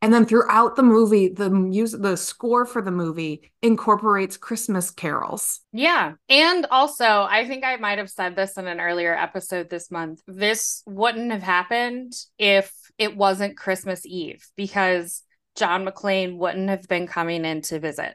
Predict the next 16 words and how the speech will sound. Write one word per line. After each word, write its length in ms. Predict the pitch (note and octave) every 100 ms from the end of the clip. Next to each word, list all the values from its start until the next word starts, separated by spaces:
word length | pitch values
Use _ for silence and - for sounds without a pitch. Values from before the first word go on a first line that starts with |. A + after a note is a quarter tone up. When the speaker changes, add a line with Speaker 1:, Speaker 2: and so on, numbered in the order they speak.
| _
Speaker 1:
Yeah, 340 | G3+ F3 E3
he 60 | G#3
Speaker 2:
Um, 80 | G#3+
Speaker 1:
wouldn't 220 | G#3+ A3+
have 120 | A3+
been 280 | A3+ G#3+ G#3
traveling 680 | G#3+ F3 F3+ F3 F3+ G3+ -
in. 420 | D3+ C3+ F#3 G#3
Uh, 200 | - F#3+
the 120 | F3+ G3
Christmas 360 | G#3+ G3 A3+
party 320 | A3 F#3+ F#3+
wouldn't 280 | F3 E3+ F3
have 120 | F#3
been 100 | G#3+
happening. 680 | F#3+ D3+ D3 C3 C#3 F3+ G3